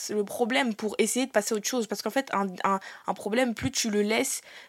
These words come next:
plus ça grossit, ça grossit, ça grossit, ça grossit. Et nous, les filles, comme on réfléchit trop, et ben, ça n'arrange rien.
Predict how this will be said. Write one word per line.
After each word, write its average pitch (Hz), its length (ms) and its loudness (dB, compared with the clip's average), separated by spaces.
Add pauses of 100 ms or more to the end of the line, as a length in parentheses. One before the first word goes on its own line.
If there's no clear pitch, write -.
plus 262 100 0
ça 226 180 6
grossit, 214 400 2
ça 220 140 6
grossit, 208 320 -2
ça 220 160 2
grossit, 214 320 -2
ça 214 140 0
grossit. 202 360 -6 (380)
Et 202 80 0
nous, 233 120 4
les 220 120 2
filles, 240 280 0
comme 190 200 0
on 185 100 2
réfléchit 269 560 0 (160)
trop, 453 640 4 (280)
et 226 80 2
ben, 262 100 6
ça 233 240 4
n'arrange 214 500 -2
rien. 170 300 -10